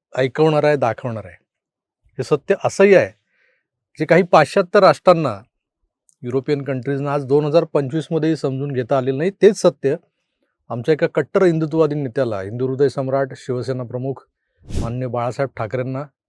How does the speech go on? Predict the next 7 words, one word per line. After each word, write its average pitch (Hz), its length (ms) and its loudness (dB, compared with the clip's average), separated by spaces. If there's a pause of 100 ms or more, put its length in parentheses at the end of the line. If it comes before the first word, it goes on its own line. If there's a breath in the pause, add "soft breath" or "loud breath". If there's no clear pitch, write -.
(240)
केव्हाच 131 340 -2
उमजलं 104 380 -10
होतं. 87 160 -20 (1200)
विस्तारवादी 151 540 0
राष्ट्र 139 480 0
आपण 131 280 -4
पाहिलीत, 131 340 -2